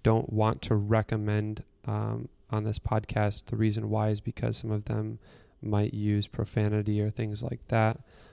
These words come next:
um, because, you know, that's kind of how the industry is a little bit. But yeah, I will be creating content that breaks down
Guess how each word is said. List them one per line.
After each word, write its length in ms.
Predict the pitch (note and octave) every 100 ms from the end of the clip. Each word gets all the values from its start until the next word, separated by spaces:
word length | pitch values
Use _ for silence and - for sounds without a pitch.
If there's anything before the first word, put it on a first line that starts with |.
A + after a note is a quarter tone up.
| -
um, 200 | A2+ G2+ A2
because, 440 | - G#2+ G2 - -
you 100 | A2
know, 60 |
that's 180 | G#2+ G#2+
kind 180 | - G#2
of 80 | G2+
how 160 | A2
the 100 | G#2
industry 440 | G#2 G#2 - A2+ G#2+
is 180 | A2 A#2
a 40 |
little 220 | A2 A2+
bit. 260 | G#2+ A2+ - - - - - -
But 340 | G#2 G#2+ G#2 G#2+ -
yeah, 240 | B2 G#2+ A#2+
I 200 | G#2+ A2
will 180 | A2
be 160 | G#2+ G#2+
creating 560 | - A2 G#2+ G#2 G#2 - _
content 600 | - G#2 G#2+ - A2 A2
that 340 | - A2 - A2
breaks 280 | A2 - -
down 420 | A2 G2+ G#2